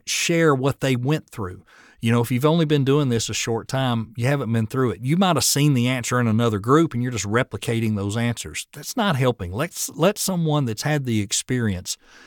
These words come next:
actually give the answers and actually help lead someone. And if you are not involved in a small group, you can call it whatever you want. I like the, the term a water cooler group,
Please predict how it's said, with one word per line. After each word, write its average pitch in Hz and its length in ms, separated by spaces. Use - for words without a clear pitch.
actually 131 540
give 117 300
the 107 160
answers 107 500
and 107 180
actually 139 460
help 147 340
lead 151 340
someone. 82 540
And 127 240
if - 240
you 156 160
are 202 100
not 170 500
involved 117 640
in 107 100
a 117 140
small 143 540
group, 135 440
you 107 120
can 104 200
call 127 280
it 127 80
whatever 131 300
you 120 140
want. 123 380
I 127 180
like 123 320
the, 104 180
the 107 100
term 117 520
a 110 120
water 113 320
cooler 98 360
group, 92 400